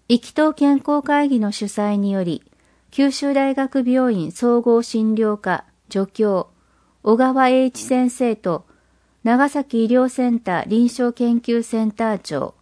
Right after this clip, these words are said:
八橋博先生をお招きし、肝炎克服に関する公開講座を開催します。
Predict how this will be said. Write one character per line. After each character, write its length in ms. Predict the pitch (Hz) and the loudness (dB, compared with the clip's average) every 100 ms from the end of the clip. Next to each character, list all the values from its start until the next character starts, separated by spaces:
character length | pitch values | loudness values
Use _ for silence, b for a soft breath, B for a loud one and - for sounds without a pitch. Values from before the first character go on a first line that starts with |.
| _ _ _ _ _ | _ _ _ _ _
八 240 | 220 233 285 269 277 - | -2 0 -2 -2 -4 -4
橋 80 | 220 | -4
博 280 | 247 254 | 0 -2
先 360 | 247 - 208 208 | -2 -4 -4 -2
生 240 | - 208 202 | -4 -2 -2
を 100 | 165 | -2
お 40 | |
招 300 | 175 185 185 | -4 -4 -6
き 120 | - | -8
し、 280 | 180 - 143 - _ _ _ _ _ _ _ | -10 -8 -8 -10 _ _ _ _ _ _ _
肝 300 | 254 262 269 | -2 2 2
炎 240 | 262 262 | 2 2
克 300 | 247 240 262 | 0 -2 -2
服 240 | 262 - 262 | -4 -2 0
に 140 | 247 | 0
関 280 | 240 240 247 | 0 0 0
す 160 | 240 233 | 0 -2
る 100 | 196 | -2
公 260 | - 247 | 0 0
開 260 | 247 262 269 | 2 0 0
講 240 | - 277 | 0 -2
座 180 | 262 190 | 0 -4
を 40 | |
開 240 | 156 175 175 | -4 -6 -6
催 220 | 175 160 | -6 -8
し 160 | - 147 | -8 -8
ま 160 | 139 | -8
す。 260 | 147 - | -10 -16